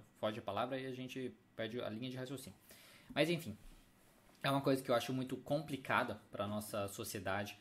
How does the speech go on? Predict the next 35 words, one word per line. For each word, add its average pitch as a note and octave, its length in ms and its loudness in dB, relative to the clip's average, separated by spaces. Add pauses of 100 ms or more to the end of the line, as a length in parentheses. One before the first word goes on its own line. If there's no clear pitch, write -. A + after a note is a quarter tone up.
(200)
pro G#2 120 -10
nosso G#2 240 -4
futuro, A#2+ 580 -4 (300)
pro G2+ 100 -8
nosso G#2 360 -4
desenvolvimento, G#2 960 -4
tá? G2+ 320 -4
Pro G#2 140 -10
nosso G2+ 220 -6
desenvolvimento G2 460 -6
pessoal, G2 420 -2
pro G2+ 100 -8
nosso G2 220 -8
desenvolvimento G2 720 -6 (280)
com G#2+ 120 -4
as G#2 100 -2
pessoas. F#2+ 460 -8 (220)
Porque C#3 180 0
essa C3+ 180 2
falta B2 720 4
de A2 140 -12
tolerância, A#2 580 -2
apesar A2 280 0
das G#2+ 100 -6
pessoas - 280 -10
falarem A2 720 2
que G#2+ 120 -4
tem A2+ 400 -2 (360)
tolerância A2 600 -2
por F#2+ 220 -8
essa, G2 520 -2
por G2+ 100 -4
essas G2 240 -8
coisas, A#2 460 -2 (400)
é, G#2 720 2